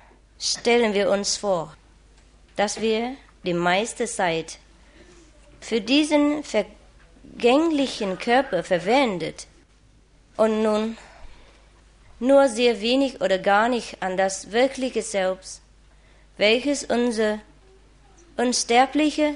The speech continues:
Liebling ist, denkt. Nun, deshalb müssen wir den wirklichen Menschen aus seinem Schatten erkennen.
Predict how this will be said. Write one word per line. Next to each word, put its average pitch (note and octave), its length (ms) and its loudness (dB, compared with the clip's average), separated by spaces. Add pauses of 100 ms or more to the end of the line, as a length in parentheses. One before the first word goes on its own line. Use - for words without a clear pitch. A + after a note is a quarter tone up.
(100)
Liebling C4 640 -2
ist, - 420 -8 (380)
denkt. E3+ 420 -4 (2250)
Nun, A3+ 360 -2 (760)
deshalb G3+ 500 -2 (920)
müssen A#3+ 380 -2
wir A3+ 260 0
den G3 240 -4
wirklichen B3 560 -2
Menschen A3 540 -4
aus F#3+ 220 -4
seinem F#3 380 -2
Schatten A#3+ 640 -4 (640)
erkennen. E3+ 680 -8